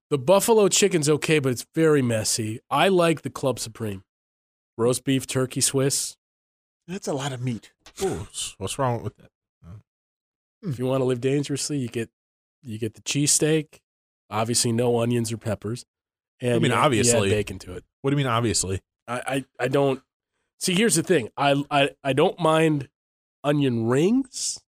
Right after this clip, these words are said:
Speaker 1: That's fine.
Speaker 3: I don't
Speaker 1: I
Speaker 3: like
Speaker 1: love
Speaker 3: raw onion.
Speaker 1: I love peppers, but, like, peppers in a cheesesteak, disgusting.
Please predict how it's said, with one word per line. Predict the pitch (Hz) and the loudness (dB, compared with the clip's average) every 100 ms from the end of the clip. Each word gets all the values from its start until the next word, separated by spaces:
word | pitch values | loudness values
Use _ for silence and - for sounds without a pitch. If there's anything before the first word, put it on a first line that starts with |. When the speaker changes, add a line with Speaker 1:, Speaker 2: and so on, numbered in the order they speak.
| _ - | _ -6
Speaker 1:
That's | 160 | -4
fine. | - 165 185 185 - _ _ _ _ _ _ | -2 0 0 -2 -6 _ _ _ _ _ _
Speaker 3:
I | - | 0
don't | 165 | 4
Speaker 1:
I | |
Speaker 3:
like | 151 | 4
Speaker 1:
love | 180 | 4
Speaker 3:
raw | 110 107 | 4 2
onion. | 98 95 101 - _ _ _ - - | 0 -4 -6 -10 _ _ _ -8 0
Speaker 1:
I | 143 | 4
love | 156 170 - | 4 2 -2
peppers, | - 165 - 127 - - - _ _ _ _ | -4 -4 -6 -16 -14 -14 -14 _ _ _ _
but, | 113 139 135 127 - _ - | -2 2 4 4 0 _ -2
like, | 135 123 117 _ | 2 2 -2 _
peppers | - 160 160 143 | -4 -2 0 2
in | 139 | 0
a | 110 | 0
cheesesteak, | - 160 143 - 143 139 | -2 0 0 2 0 -2
disgusting. | - - 76 - - | -4 -4 -6 -12 -14